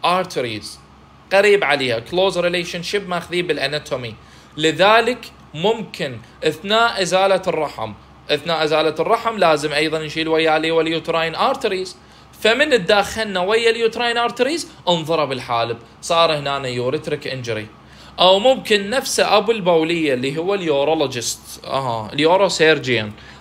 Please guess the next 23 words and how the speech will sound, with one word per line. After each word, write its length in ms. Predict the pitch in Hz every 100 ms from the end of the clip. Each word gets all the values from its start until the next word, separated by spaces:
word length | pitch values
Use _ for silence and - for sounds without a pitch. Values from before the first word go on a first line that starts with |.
| -
هذا 360 | 220 233 202
نفسه 460 | 202 214 - 160 151 - -
كان 240 | 190 180 180
يشتغل 400 | 175 220 190 175
على 220 | 185 208
الحالب 500 | 190 185 160 151 143
عملية 480 | 147 151 170 180 156
مثلًا 360 | 160 175 175
مال 320 | 165 156 170
ستركتشر، 760 | 170 156 131 165 165 - 127 113 - - - - -
أو 180 | 160
عملية 500 | 143 156 156 175 185
مال 260 | 175 165 156
أنومالي، 640 | 156 151 165 151 135 120 110 - - -
أو 140 | 151 160
عملية 480 | 151 160 165 196 180
مال 300 | 165 160 170
ستون، 580 | - 190 170 143 117 110 -
مال 220 | 143 147
حصوة، 540 | - 170 - 139 113 - - - -
وضرب 520 | 139 147 143 208 185 143
الحالب 600 | 131 131 127 160 208 151
بالخطأ. 580 | 123 - 160 147 -